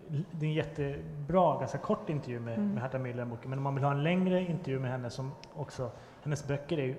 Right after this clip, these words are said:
Speaker 1: otroligt vackra, men de är ju också ganska snåriga. Så kom, den senaste boken som är översatt, utgiven i S-, i Sverige, heter Mitt fosterland var en äppelkärna, och det är en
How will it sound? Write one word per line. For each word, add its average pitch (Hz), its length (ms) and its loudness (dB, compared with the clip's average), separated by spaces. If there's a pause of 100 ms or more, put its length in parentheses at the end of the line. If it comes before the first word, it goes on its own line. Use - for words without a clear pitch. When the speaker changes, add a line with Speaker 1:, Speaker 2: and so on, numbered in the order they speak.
Speaker 1:
otroligt 135 400 -8 (560)
vackra, 143 400 -6
men 135 100 -6
de 135 120 -4
är 135 40 -2
ju 165 100 0
också - 220 -6
ganska - 200 -6
snåriga. 151 580 -4 (840)
Så - 180 -6
kom, 147 300 -4
den 147 100 2
senaste 160 380 2
boken 131 280 -4
som 123 220 -8
är 123 60 -6
översatt, - 680 -10 (100)
utgiven 139 320 -2
i 127 40 -4
S-, - 200 -12 (600)
i 156 60 -6
Sverige, 135 440 0
heter 135 520 -2 (400)
Mitt 147 160 -2
fosterland 139 500 -2
var 131 80 2
en 156 60 -2
äppelkärna, 147 640 -2
och 131 60 -2
det 135 100 -2
är 135 40 -2
en 131 200 -4